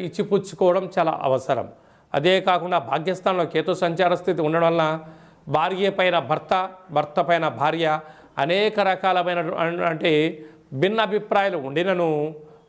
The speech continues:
మౌనమే శరణ్యంగా భావించగలగాలి. కనుక ఇలాంటి కాల సమయంలో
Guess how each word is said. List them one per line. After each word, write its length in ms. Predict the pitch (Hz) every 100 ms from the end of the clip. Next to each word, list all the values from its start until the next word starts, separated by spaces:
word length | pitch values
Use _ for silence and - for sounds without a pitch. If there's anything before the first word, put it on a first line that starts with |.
| -
మౌనమే 440 | 139 175 208 226 247 233 233
శరణ్యంగా 680 | 214 190 196 185 180 175 175 165
భావించగలగాలి. 840 | 156 147 139 139 123 117 110 98 - - - _ _
కనుక 200 | 196 202 196
ఇలాంటి 320 | 170 214 208 190
కాల 160 | 190 170 165
సమయంలో 440 | 170 160 160 165